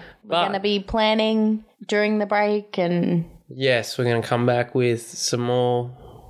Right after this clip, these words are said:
Speaker 2: content. Obviously, we've done two movies in a row, so we're definitely coming back with a true crime podcast for all your true crime fans out there. I know,
Speaker 1: You're welcome.
Speaker 2: I know you're
Speaker 1: <laughs>
Speaker 2: excited.
Speaker 1: Yeah.
Speaker 2: Yeah, we have to have a break off the movies. And I know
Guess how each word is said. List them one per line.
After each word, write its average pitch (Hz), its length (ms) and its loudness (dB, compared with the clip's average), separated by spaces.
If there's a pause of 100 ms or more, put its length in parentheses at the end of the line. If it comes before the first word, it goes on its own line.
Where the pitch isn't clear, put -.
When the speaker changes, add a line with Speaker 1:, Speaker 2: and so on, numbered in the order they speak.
(100)
Speaker 2:
content. 127 720 0
Obviously, 127 680 2 (120)
we've 131 160 0
done 139 200 2
two 139 200 0
movies 131 320 2
in 123 80 0
a 120 60 2
row, 120 260 2
so 113 160 -2
we're 113 100 2
definitely 123 640 2
coming 110 320 2
back 110 240 2
with 113 120 0
a 107 60 0
true 113 240 0
crime 110 320 0
podcast 110 500 0
for 123 100 0
all 113 80 4
your 107 100 2
true 113 240 0
crime 117 340 0
fans 110 360 0
out 104 160 0
there. 120 360 2
I 120 60 -2
know, 113 120 -2
Speaker 1:
You're 240 80 0
welcome. 220 600 0 (100)
Speaker 2:
I 113 80 0
know 117 140 0
you're 110 260 2
Speaker 1:
<laughs> 113 80 0
Speaker 2:
excited. 110 540 0
Speaker 1:
Yeah. 180 360 0 (220)
Speaker 2:
Yeah, 104 300 2
we 104 140 2
have 113 220 -2
to 120 80 2
have 107 80 2
a 104 60 0
break 104 340 0
off 107 240 -2
the 117 80 -2
movies. 110 540 0
And 113 680 0 (320)
I - 140 0
know 123 500 0